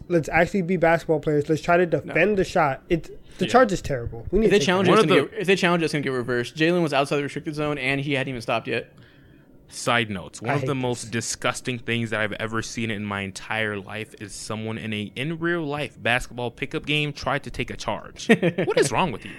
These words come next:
Speaker 2: Nerds.
Speaker 3: Took a charge?
Speaker 1: Take a charge at
Speaker 3: Fucking loser.
Speaker 1: twenty-four?
Speaker 3: Shh.
Speaker 1: Mm-mm. At L A Fitness? Nah, I can't do it.
Speaker 2: <laughs>
Speaker 3: Nah. Yeah, nah, man.
Speaker 1: Who's
Speaker 3: You came
Speaker 1: respecting
Speaker 3: here
Speaker 1: that?
Speaker 3: with the wrong mindset.
Speaker 2: Mo, what's one thing you were right about?
Speaker 3: Yeah, so one thing that I was right about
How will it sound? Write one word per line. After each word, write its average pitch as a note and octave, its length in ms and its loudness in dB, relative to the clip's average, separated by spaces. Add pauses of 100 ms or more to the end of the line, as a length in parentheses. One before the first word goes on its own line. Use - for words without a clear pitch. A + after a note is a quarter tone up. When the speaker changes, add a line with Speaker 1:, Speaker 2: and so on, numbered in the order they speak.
(120)
Speaker 2:
Nerds. B2+ 280 2
Speaker 3:
Took - 100 -2
a A#2+ 60 -4
charge? E4 460 -6
Speaker 1:
Take G#3+ 220 6
a E3+ 80 6
charge F3 320 4
at D3+ 120 2
Speaker 3:
Fucking G3+ 120 6 (100)
loser. G#3 60 -4
Speaker 1:
twenty-four? A3+ 340 6 (680)
Speaker 3:
Shh. - 140 -2 (180)
Speaker 1:
Mm-mm. B2+ 200 -6
At E3 200 0
L G3 100 8
A G#3+ 80 10
Fitness? C4+ 380 -2
Nah, A#2+ 220 -12 (220)
I C3 100 -10
can't B2+ 200 -4
do A#2+ 60 -8
it. - 20 -4
Speaker 2:
<laughs> - 100 2
Speaker 3:
Nah. D3 360 -4 (280)
Yeah, D2 120 -18 (200)
nah, A#1 60 -18
man. - 80 -18 (100)
Speaker 1:
Who's D4 120 8
Speaker 3:
You D#4 60 8
came - 100 4
Speaker 1:
respecting E3 420 2
Speaker 3:
here B2 80 0
Speaker 1:
that? G2+ 80 -4
Speaker 3:
with G2+ 80 -10
the F#2+ 80 -12
wrong G2+ 240 -10
mindset. - 380 -18
Speaker 2:
Mo, E3 220 4
what's G#3 220 6
one F3+ 180 4
thing E3 140 2
you D3+ 80 2
were D3 60 4
right C3 160 4
about? C3+ 240 -2 (680)
Speaker 3:
Yeah, C3 160 2
so C3 440 2 (180)
one C#3 260 -4
thing A3+ 380 0
that C#3 280 -2 (240)
I C3 120 -10
was B2 280 -6
right G#2+ 360 -6
about C3+ 420 -6